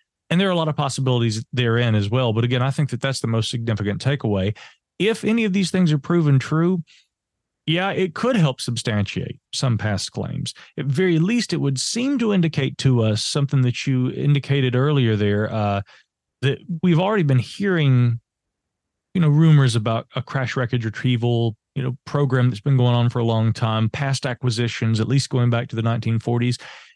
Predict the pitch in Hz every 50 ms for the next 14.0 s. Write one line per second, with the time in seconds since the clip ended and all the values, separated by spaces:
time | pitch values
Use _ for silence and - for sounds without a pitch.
0 | _ - 196 208 233 240 196 220 294 302 254 160 139 131 - 127 117 - - 120
1 | 107 104 101 101 98 98 98 92 - 107 95 87 - - 104 - - _ _ _
2 | _ _ - 143 139 - - 165 151 151 143 143 - - _ _ - 170 175 170
3 | 160 190 208 240 247 208 175 - - 175 165 151 - 143 - - _ - - -
4 | - 202 233 233 175 147 127 123 127 123 120 120 117 117 113 131 135 147 156 170
5 | 196 196 - - 143 123 123 120 117 117 110 - 139 131 117 113 110 104 - -
6 | 139 139 147 143 131 120 101 104 107 107 104 - - - _ _ _ _ _ _
7 | _ _ 151 160 165 151 - 240 247 233 208 220 190 151 131 185 190 170 - -
8 | 160 170 175 160 139 127 - - 123 117 113 110 113 117 123 - _ _ - 160
9 | 151 156 - - 139 123 123 135 - - - 135 127 120 127 139 135 135 123 -
10 | 120 120 113 110 123 135 135 123 110 131 123 123 117 - - 101 101 117 117 110
11 | - 113 113 107 - - 107 101 104 117 123 131 131 131 127 131 131 131 131 139
12 | 143 - - - 135 135 127 139 135 - - 107 107 117 110 123 123 120 113 113
13 | 117 131 135 135 127 120 - - - - _ _ - 143 156 143 147 135 123 -